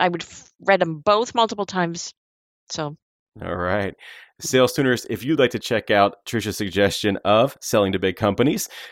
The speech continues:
Speaker 2: uh, head on over to sales tuners dot com slash book, and there you can sign up for a thirty-day free trial of Audible and browse their over one hundred and fifty thousand titles. Again, that's sales tuners dot com slash book. Trish, what's the biggest piece of advice you have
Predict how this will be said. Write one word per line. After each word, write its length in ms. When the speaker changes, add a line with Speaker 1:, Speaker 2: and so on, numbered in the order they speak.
Speaker 2:
uh, 200
head 140
on 100
over 120
to 80
sales 240
tuners 220
dot 240
com 240
slash 360
book, 400
and 160
there 120
you 120
can 100
sign 220
up 100
for 120
a 40
thirty-day 400
free 220
trial 280
of 100
Audible 420
and 160
browse 260
their 140
over 200
one 200
hundred 180
and 100
fifty 200
thousand 400
titles. 320
Again, 340
that's 240
sales 320
tuners 300
dot 280
com 280
slash 440
book. 260
Trish, 260
what's 240
the 120
biggest 400
piece 200
of 60
advice 420
you 180
have 320